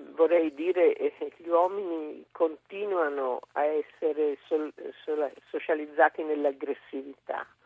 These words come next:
Se lei va durante il periodo di Natale nei negozi, eh, che vendono giocattoli, lei vede che questa socializzazione diversa dei generi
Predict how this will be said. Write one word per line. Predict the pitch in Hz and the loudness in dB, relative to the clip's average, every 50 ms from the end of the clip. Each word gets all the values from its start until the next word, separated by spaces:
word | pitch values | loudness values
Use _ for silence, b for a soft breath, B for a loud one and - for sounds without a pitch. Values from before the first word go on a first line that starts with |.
| b b b b b _ _ | b b b b b _ _
Se | - 170 | -6 0
lei | 165 170 170 165 165 | 4 4 4 4 4
va | 156 165 160 160 156 151 151 | 4 6 8 8 8 6 4
durante | 156 151 143 143 143 143 - | 2 2 2 2 0 -2 -4
il | 151 139 | -4 -2
periodo | - 165 151 147 147 147 143 | -2 -2 -2 0 0 -2 -2
di | 139 139 147 | -2 -4 -6
Natale | 143 139 135 - - 160 143 135 139 139 135 135 139 | -4 -4 -6 -2 0 2 2 2 2 0 -4 -6 -6
nei | 139 135 135 143 | -8 -8 -8 -6
negozi, | 139 139 135 135 139 127 131 - - _ _ _ _ - - - _ b b b b b b b b b b b b b _ | -6 -6 -2 0 0 0 0 -2 -8 _ _ _ _ -16 -16 -16 _ b b b b b b b b b b b b b _
eh, | - - 113 104 - - 123 | -8 -6 -6 -6 -6 -8 -10
che | - - 143 | -8 -8 -4
vendono | 131 135 143 143 147 143 143 139 139 131 | -2 0 0 0 -2 -4 -6 -4 -4 -4
giocattoli, | 131 143 131 - - 151 131 120 - _ _ _ - - - - - - 131 | -4 -4 -6 -4 -2 0 0 0 -2 _ _ _ -12 -10 -10 -12 -14 -14 -12
lei | 139 135 135 143 139 | -10 -8 -8 -8 -8
vede | 135 135 135 135 135 131 - | -10 -10 -10 -10 -10 -12 -10
che | - - - _ | -12 -16 -18 _
questa | - 151 139 131 - _ _ - 151 135 127 123 120 117 117 _ _ | -8 -6 -6 -6 -8 _ _ -8 -6 -6 -6 -6 -8 -12 -16 _ _
socializzazione | - 139 - 156 139 135 135 135 139 147 135 - _ - 151 147 156 143 | -20 -14 -12 -12 -12 -12 -12 -10 -10 -10 -10 -10 _ -10 -8 -8 -8 -10
diversa | 143 143 143 151 151 147 143 131 127 - - 151 131 | -4 0 2 4 6 4 4 2 -2 -8 -8 -8 -6
dei | 127 135 135 135 135 | -6 -6 -8 -8 -8
generi | 135 143 139 135 139 139 139 139 139 139 143 147 | -8 -6 -6 -4 -6 -6 -8 -10 -10 -10 -12 -16